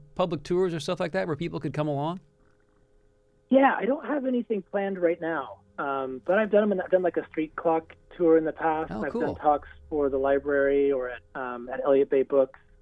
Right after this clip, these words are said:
Speaker 1: Very
Speaker 2: I don't think
Speaker 1: cool.
Speaker 2: of anything coming up. Um, the thing to watch for, for me would be with the Capitol Hill Historical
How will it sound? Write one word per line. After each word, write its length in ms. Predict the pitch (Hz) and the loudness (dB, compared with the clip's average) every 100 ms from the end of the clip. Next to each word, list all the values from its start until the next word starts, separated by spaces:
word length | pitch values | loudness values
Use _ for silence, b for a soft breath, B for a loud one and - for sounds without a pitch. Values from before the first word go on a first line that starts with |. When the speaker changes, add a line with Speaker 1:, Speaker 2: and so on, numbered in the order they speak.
| _ _ _ _ _ _ - | _ _ _ _ _ _ -12
Speaker 1:
Very 120 | 139 | -10
Speaker 2:
I 60 | 135 | -10
don't 100 | - | -8
think 120 | 156 | -6
Speaker 1:
cool. 20 | |
Speaker 2:
of 80 | 156 | -4
anything 280 | 160 151 151 | -4 -6 -10
coming 320 | - 147 139 | -8 -6 -2
up. 160 | 131 - | -4 0
Um, 180 | 156 135 B B - | 0 0 B B 2
the 80 | 170 | 4
thing 160 | 226 | 6
to 80 | 226 | 8
watch 200 | 175 170 - | 6 4 2
for, 140 | 156 | -2
for 120 | 147 | 0
me 160 | 151 147 | -2 0
would 140 | 143 | 0
be 140 | 139 135 | 0 -2
with 260 | 135 131 | -2 -4
the 80 | - | -6
Capitol 360 | 123 147 147 135 | -4 -4 -2 -2
Hill 180 | 147 131 | -2 -4
Historical 580 | 131 - 135 127 123 | -6 -2 0 0 -6